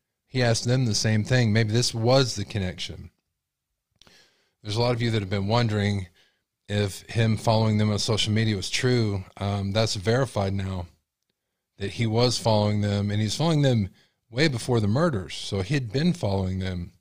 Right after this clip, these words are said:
So I don't know when he, you can check that by the way back machine, by the way, for those of you that are wondering, how do, how do you know? No.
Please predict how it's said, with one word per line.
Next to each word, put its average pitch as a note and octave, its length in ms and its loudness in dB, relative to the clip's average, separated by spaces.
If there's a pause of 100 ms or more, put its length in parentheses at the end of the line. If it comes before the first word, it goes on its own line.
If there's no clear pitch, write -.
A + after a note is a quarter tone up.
(420)
So G#2+ 520 2
I C3 120 4
don't D3+ 220 4
know B2 500 4 (1500)
when A#2 320 4
he, - 240 -6 (2500)
you G#2+ 140 -2
can G2+ 340 0
check - 300 0
that G2 200 0
by F#2+ 100 0
the F2+ 120 -4
way F#2+ 160 0
back G2 360 0
machine, F2+ 440 -6
by F2+ 160 -6
the F2 80 -10
way, F#2 180 -10
for G2+ 140 -12
those F#2+ 240 -4
of G2 60 -6
you F#2+ 60 -6
that F#2+ 100 -8
are G2 60 -8
wondering, G#2 280 -4
how E3 180 -4
do, F#3 100 -4
how - 140 -2
do A3 80 -2
you A#3 140 -2
know? B3 320 -2
No. D3+ 400 0